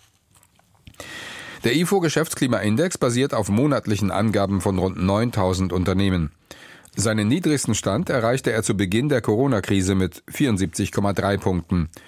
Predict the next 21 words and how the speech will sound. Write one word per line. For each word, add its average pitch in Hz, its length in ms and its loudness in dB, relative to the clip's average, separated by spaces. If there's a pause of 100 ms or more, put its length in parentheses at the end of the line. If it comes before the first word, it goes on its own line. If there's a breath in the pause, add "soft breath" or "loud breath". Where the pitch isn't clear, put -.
(420 loud breath)
Über 160 240 0
einem 101 280 0
Wert 98 180 0
von 90 200 0
hundert 147 440 0
lag 95 260 0
der 98 140 -2
Index 95 400 0
zuletzt 98 460 -2
im 104 120 -2
Juli 127 400 0
zweitausendeinundzwanzig. 90 1700 -4 (3750 loud breath)
Israel 135 560 2
hat 131 200 -2
achthundert 147 520 0
Hektar 131 260 0
Land 107 300 2
im 101 100 2
besetzten 101 480 0
Westjordanland 98 880 0
beschlagnahmt. 90 760 -2